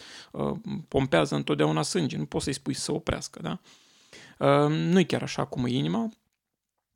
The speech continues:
Uh, cu puțină practică, mintea poate fi oprită. Uh, fie poate opri-, fi oprită să se gândească la anumite lucruri,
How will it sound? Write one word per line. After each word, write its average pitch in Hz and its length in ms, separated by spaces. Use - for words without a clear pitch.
Uh, - 140
cu - 80
puțină 151 320
practică, 143 800
mintea 139 440
poate 139 300
fi 135 380
oprită. - 600
Uh, 147 200
fie - 180
poate 160 240
opri-, 131 260
fi - 180
oprită 135 400
să 143 360
se - 220
gândească 139 540
la - 100
anumite 139 380
lucruri, 160 500